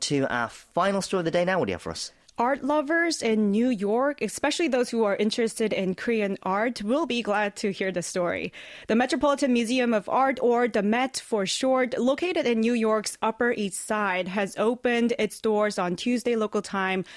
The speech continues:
Speaker 2: with an exhibition called Lineages, Korean Art at the Met.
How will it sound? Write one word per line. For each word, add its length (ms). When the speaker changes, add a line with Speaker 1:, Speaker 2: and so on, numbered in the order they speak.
Speaker 2:
with 180
an 140
exhibition 680
called 380
Lineages, 760
Korean 320
Art 320
at 140
the 60
Met. 380